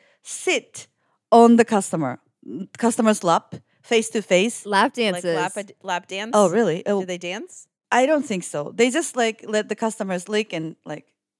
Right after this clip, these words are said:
Speaker 1: touch their
Speaker 2: Lick?
Speaker 1: boobs and kiss with the customers.
Speaker 3: Do you make a lot of money doing that?
Speaker 1: Mm.
Speaker 2: I hope so.
Speaker 1: I think so. I mean,
Speaker 3: I would let someone play with my boobs.
Speaker 1: <laughs>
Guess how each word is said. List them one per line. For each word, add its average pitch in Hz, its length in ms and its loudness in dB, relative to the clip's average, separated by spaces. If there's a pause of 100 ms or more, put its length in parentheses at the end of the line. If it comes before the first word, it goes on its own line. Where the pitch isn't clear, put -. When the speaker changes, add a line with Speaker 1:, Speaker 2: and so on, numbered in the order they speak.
(100)
Speaker 1:
touch 196 360 2
their 185 240 6
Speaker 2:
Lick? 587 100 8
Speaker 1:
boobs 233 600 8
and 214 360 0
kiss 320 340 0
with 269 180 2
the 220 80 0
customers. 165 580 -2
Speaker 3:
Do 180 80 -6
you 185 60 -4
make 202 160 -4
a 240 60 -6
lot 220 160 0
of 202 140 -2
money 170 240 -6
doing 240 300 -10
that? 381 240 -10 (1120)
Speaker 1:
Mm. 180 880 0
Speaker 2:
I 220 120 -8
hope 196 260 -6
so. 160 380 -14 (180)
Speaker 1:
I 170 140 -6
think 185 260 -6
so. 151 440 -4 (140)
I 180 120 -4
mean, 170 420 -4 (100)
Speaker 3:
I 254 60 -6
would 311 160 -2
let 180 160 -6
someone 160 240 -6
play 151 180 -8
with 147 120 -4
my 139 140 -8
boobs. 143 540 -12 (480)
Speaker 1:
<laughs> - 0 -